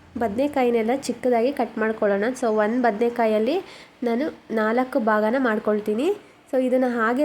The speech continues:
ಬೇಕಾದರೂ ಹಾಕಿ ಬೇಯಿಸ್ತಾರೆ. So ಹುಳ ನೋಡ್ಕೊಳ್ಬೇಕಲ್ವಾ, ಬದನೆಕಾಯಲ್ಲಿ ತುಂಬಾ ಹುಳ ಇರುತ್ತೆ, ಹಾಗಾಗಿ ಹುಳ ನೋಡೋದಕ್ಕೋಸ್ಕರ ನಾವು ಕಟ್ ಮಾಡಿ ಹಾಕ್ಕೊಂಡ್ರೇ ಚೆನ್ನಾಗೆ. So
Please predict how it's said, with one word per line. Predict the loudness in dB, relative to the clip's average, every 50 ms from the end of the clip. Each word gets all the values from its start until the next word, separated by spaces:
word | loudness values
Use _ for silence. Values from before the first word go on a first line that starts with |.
| 2 2
ಬೇಕಾದರೂ | 0 2 2 2 2 2 2 2 0
ಹಾಕಿ | 0 -2 0 -2 -2 0 0
ಬೇಯಿಸ್ತಾರೆ. | 0 0 -2 -2 -2 0 0 2 2 0 -2 -4 -8 -16 -20 -20 _ -20 _ _ _ -20 _ _ _
So | -4 -2 0 0 0 2
ಹುಳ | 2 4 4 4 4 4
ನೋಡ್ಕೊಳ್ಬೇಕಲ್ವಾ, | 4 4 2 2 2 0 2 2 2 0 0 0 -2 -2 0 0 0 0 0 0
ಬದನೆಕಾಯಲ್ಲಿ | 0 0 -2 0 0 0 0 2 0 0 0 0
ತುಂಬಾ | -2 0 0 0 0 0 0 0 2
ಹುಳ | 2 2 2 2 2 0
ಇರುತ್ತೆ, | 0 -2 -2 -2 -2 -2 0 0
ಹಾಗಾಗಿ | 0 0 2 0 0 0 0 -2 -4 -4 -4 -6 -14 -18 -20 -20 -20 -20 -10 -2
ಹುಳ | 0 2 2 4 4 4
ನೋಡೋದಕ್ಕೋಸ್ಕರ | 4 4 4 2 2 0 -2 -2 0 -2 -2 -2 -4 -4 -4 -2 0 0 0
ನಾವು | 0 0 0 -2 -4
ಕಟ್ | -4 -4 -4 -2 -2
ಮಾಡಿ | 0 0 0 0 -2
ಹಾಕ್ಕೊಂಡ್ರೇ | -4 -2 -2 0 0 0 0 0 0 0 -2 -2 -4 -4
ಚೆನ್ನಾಗೆ. | -4 -2 -2 -2 -2 -2 -2 -2 -2 -4 -8 -14 -20 -20 -20 -20 -20 -20 -20 -20 _ _ _ _ _ _ _ _ _
So | -6